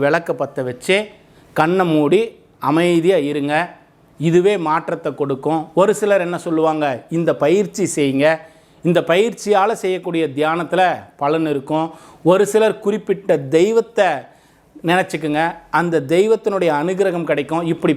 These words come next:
பல விஷயங்கள் சொல்லிக்கிட்டே இருந்தாலும் ஒவ்வொருவருக்கும் ஒவ்வொரு குணங்கள் உண்டு. இந்த குணம் ஒவ்வொரு ராசியை பொறுத்து இருக்கு. இனி இந்த பதிவுல தொடர்ந்து நம்ம என்ன செய்வோம், யார் யாருக்கு எது போன்ற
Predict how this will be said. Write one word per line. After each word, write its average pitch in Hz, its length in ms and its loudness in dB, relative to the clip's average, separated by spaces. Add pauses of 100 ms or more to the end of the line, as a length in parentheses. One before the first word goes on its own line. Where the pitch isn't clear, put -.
(120)
பல 175 280 2
விஷயங்கள் 233 520 -2
சொல்லிக்கிட்டே 170 440 -2
இருந்தாலும் 165 480 0 (840)
ஒவ்வொருவருக்கும் 185 760 0 (240)
ஒவ்வொரு 175 380 2 (300)
குணங்கள் 185 440 0
உண்டு. 131 240 -4 (460)
இந்த 143 160 4 (220)
குணம் 233 260 2 (160)
ஒவ்வொரு 165 280 4 (140)
ராசியை 220 500 0 (140)
பொறுத்து 170 360 -2
இருக்கு. 143 300 2 (520)
இனி 147 200 2 (200)
இந்த 135 100 2 (140)
பதிவுல 170 340 2 (420)
தொடர்ந்து 165 280 2
நம்ம 143 200 0
என்ன 170 120 0 (100)
செய்வோம், 165 300 0 (360)
யார் 185 360 2
யாருக்கு 170 400 0 (260)
எது 175 120 0 (220)
போன்ற 170 360 2